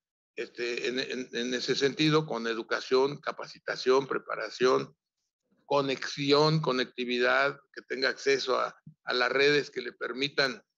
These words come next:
sin necesidad a veces de tener una presencia en las universidades o en los centros de estudios, eh, medios y superiores, poder aprender, leer, a ver, etcétera, etcétera.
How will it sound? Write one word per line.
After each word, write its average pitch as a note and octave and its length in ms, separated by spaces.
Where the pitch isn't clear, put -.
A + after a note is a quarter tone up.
sin C3 200
necesidad B2+ 640
a C3+ 60
veces B2+ 320
de B2 120
tener B2+ 340
una C3+ 280
presencia C3+ 520
en B2+ 60
las B2 180
universidades B2 880
o B2 40
en A#2 80
los A2 120
centros C3 300
de A#2+ 60
estudios, C3 560
eh, B2 160
medios C#3 440
y A#2+ 60
superiores, C3 880
poder C3 420
aprender, B2 600
leer, B2 380
a A#2 60
ver, A#2+ 460
etcétera, A2+ 420
etcétera. - 420